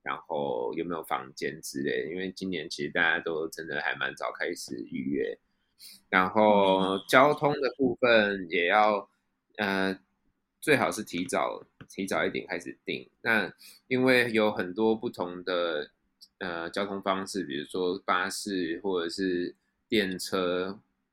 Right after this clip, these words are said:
Speaker 1: 之类的，那这些都是看自己的行程安排，就早点选择。那最主要是到了白马之后，呃，因为白马这边的餐厅虽然很多，但是常常都会，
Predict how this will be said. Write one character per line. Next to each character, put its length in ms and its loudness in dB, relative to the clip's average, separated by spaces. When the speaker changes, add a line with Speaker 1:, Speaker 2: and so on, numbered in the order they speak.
Speaker 1:
之 200 -4
类 240 0
的， 300 -10
那 300 -4
这 140 -2
些 300 0
都 360 0
是 440 -4
看 240 0
自 140 -4
己 200 -8
的 240 -4
行 200 -8
程 180 -8
安 260 -2
排， 280 -6
就 140 -4
早 180 -4
点 260 -12
选 300 -12
择。 300 -10
那 100 -4
最 240 2
主 160 -2
要 300 4
是 240 -4
到 260 6
了 80 4
白 260 2
马 240 -2
之 220 -6
后， 340 -2
呃， 340 0
因 100 2
为 160 2
白 160 2
马 160 2
这 140 0
边 580 4
的 380 0
餐 400 0
厅 300 -2
虽 180 0
然 220 2
很 240 -6
多， 260 0
但 220 -2
是 180 -4
常 280 -6
常 200 -8
都 160 -4
会， 320 -2